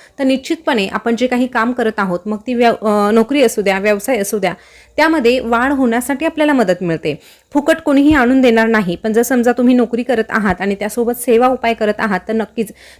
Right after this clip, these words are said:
तुमच्या त्या नोकरीमध्ये तुमचा पगार वाढ होऊ शकतो, बढती होऊ शकते. व्यवसाय असेल तर त्या व्यवसायामध्ये वृद्धी होऊ शकते. आता त्यासाठी आपल्याला मेहनत घेणं गरजेचं असलं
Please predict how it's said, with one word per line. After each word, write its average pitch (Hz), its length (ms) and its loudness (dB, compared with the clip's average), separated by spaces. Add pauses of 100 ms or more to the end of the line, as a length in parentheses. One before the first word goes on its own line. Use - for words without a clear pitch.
तुमच्या 269 220 0
त्या 277 120 -2
नोकरीमध्ये 254 560 2
तुमचा 214 260 -2
पगार 226 380 0
वाढ 220 180 2
होऊ 254 160 4
शकतो, 175 480 -4 (220)
बढती 254 320 2
होऊ 311 180 4
शकते. 196 380 -6
व्यवसाय 214 340 0
असेल 226 400 -2
तर 226 60 -2
त्या 240 140 0
व्यवसायामध्ये 240 600 0
वृद्धी 233 300 0
होऊ 269 160 2
शकते. 180 360 -6 (420)
आता 277 300 0
त्यासाठी 277 400 -2
आपल्याला 254 360 0
मेहनत 302 320 2
घेणं 277 240 2
गरजेचं 233 380 0
असलं 202 300 -2